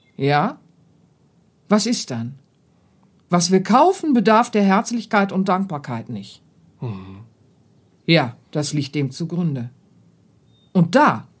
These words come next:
Speaker 1: fängt diese ganze Kette von seltsamem Umgang, ungesunden Helfens <clears throat> und eingeschlafenen Mitgefühls ja an.
Speaker 2: Mhm.
Speaker 1: Ja, die gesunde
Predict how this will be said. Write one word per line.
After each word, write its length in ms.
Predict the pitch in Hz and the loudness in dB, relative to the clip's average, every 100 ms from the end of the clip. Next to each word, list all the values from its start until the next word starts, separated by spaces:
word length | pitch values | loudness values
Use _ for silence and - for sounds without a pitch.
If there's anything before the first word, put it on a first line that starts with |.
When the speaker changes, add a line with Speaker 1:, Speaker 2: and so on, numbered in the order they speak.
| _ | _
Speaker 1:
fängt 420 | - 202 277 - | 2 2 4 0
diese 180 | 180 151 | -2 0
ganze 380 | 160 247 190 | -2 -2 -4
Kette 480 | - - 302 - 120 - _ _ | -8 -4 -4 -4 -10 -12 _ _
von 240 | - 160 156 | -4 0 2
seltsamem 840 | 147 196 277 - 160 123 123 117 - _ | 2 2 0 -4 -6 -4 -4 -6 -10 _
Umgang, 680 | 294 370 370 185 113 113 - _ | 2 4 2 2 0 -4 -10 _
ungesunden 840 | 302 294 269 226 175 147 135 127 | 2 4 4 2 0 -4 -6 -8
Helfens 680 | 127 147 131 - 220 311 - 185 135 | -4 -2 -4 -4 -6 -6 0 0 0
<clears throat> 220 | - _ | -10 _
und 200 | - 196 | 2 2
eingeschlafenen 960 | 202 240 285 233 190 160 143 143 135 139 | 4 2 2 0 2 0 0 -4 -6 0
Mitgefühls 760 | 185 196 - 170 127 147 143 - | 0 -2 -8 -10 -8 -10 -10 -14
ja 180 | 104 - | -14 -4
an. 360 | 285 359 196 - _ - | 2 4 2 -4 _ -4
Speaker 2:
Mhm. 420 | 135 107 98 120 _ | -2 -2 -8 -16 _
Speaker 1:
Ja, 360 | 151 180 254 277 _ _ | 0 2 0 -4 _ _
die 80 | 196 | 2
gesunde 760 | 196 165 254 370 359 240 139 | 2 2 2 4 4 2 -2